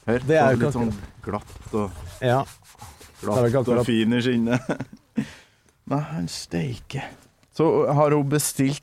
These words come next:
Speaker 1: da Summer in Time på en side her, for
Speaker 2: Nei, nei.
Speaker 1: eksempel?
Speaker 2: Hun, jeg spurte hva slags, eh, eller hvem, eh, favorittplata var.
Speaker 1: Ja.
Speaker 2: Og da sa hun, eh, Summer in Time. Så det er jo hele ryggen.
Speaker 1: Ja, visst. Det er så lekkert.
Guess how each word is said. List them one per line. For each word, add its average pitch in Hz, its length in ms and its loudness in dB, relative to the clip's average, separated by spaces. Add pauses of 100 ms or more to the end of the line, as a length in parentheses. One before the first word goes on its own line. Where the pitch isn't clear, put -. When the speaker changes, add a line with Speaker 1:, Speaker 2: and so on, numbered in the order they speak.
Speaker 1:
da 120 400 6
Summer 110 360 4
in 113 120 4
Time 120 340 2
på 123 140 0
en 117 80 2
side 104 260 2
her, 117 300 2
for 151 80 -2
Speaker 2:
Nei, 147 220 4
nei. 185 120 4
Speaker 1:
eksempel? 143 300 0
Speaker 2:
Hun, 165 240 2
jeg 160 320 0
spurte 139 360 2
hva 120 200 4
slags, 123 340 -2
eh, 123 300 2
eller 131 160 6
hvem, 120 280 6
eh, 117 300 4
favorittplata 110 800 0
var. 180 220 -2 (160)
Speaker 1:
Ja. 175 320 2
Speaker 2:
Og 147 160 2
da 135 180 2
sa 107 280 2
hun, 151 200 2
eh, 160 200 0
Summer 135 300 2
in 113 140 4
Time. 104 320 2 (320)
Så 127 180 -4
det 127 120 2
er 131 140 2
jo 117 120 4
hele 110 220 4
ryggen. 113 420 0
Speaker 1:
Ja, 110 200 0
visst. - 440 -8 (840)
Det - 100 -8
er - 80 -8
så - 220 -8
lekkert. - 720 -8